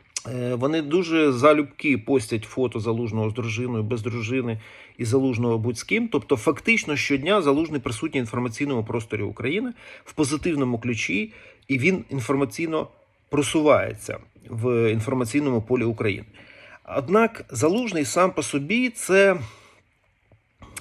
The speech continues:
явно маніпулятивний політичний проєкт, який нічого з себе не уявляє. Чому? Тому що Залужний, е, генерал Залужний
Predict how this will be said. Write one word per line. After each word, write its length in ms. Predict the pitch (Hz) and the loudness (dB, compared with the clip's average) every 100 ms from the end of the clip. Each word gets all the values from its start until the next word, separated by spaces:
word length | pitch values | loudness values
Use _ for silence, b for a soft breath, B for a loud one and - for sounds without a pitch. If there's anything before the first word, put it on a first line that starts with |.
| - | -8
явно 500 | 117 170 196 208 190 | 4 6 6 4 2
маніпулятивний 800 | 160 156 - 147 143 185 185 151 | 2 2 2 2 4 0 -2 -2
політичний 560 | 139 131 147 - 131 | -2 -2 -2 -2 -4
проєкт, 440 | 110 120 139 196 113 | -2 0 0 0 -4
який 320 | 110 151 135 | -6 -4 -2
нічого 540 | 151 - - 190 165 | -4 -4 0 0 0
з 40 | 147 | -4
себе 280 | 143 131 | -2 -2
не 80 | 139 | 0
уявляє. 420 | 135 123 98 - 107 | 0 -2 -2 -6 -6
Чому? 340 | - 147 101 B B B B B B B _ | -2 -2 -2 B B B B B B B _
Тому 220 | 143 214 | 2 2
що 140 | 220 | 2
Залужний, 800 | 170 165 214 220 190 147 120 - - | 2 2 0 -2 0 0 -2 -6 -6
е, 100 | 120 | -2
генерал 400 | 127 139 135 110 | 2 4 4 2
Залужний 720 | 110 139 226 208 - - | 0 -4 -4 -6 -6 -8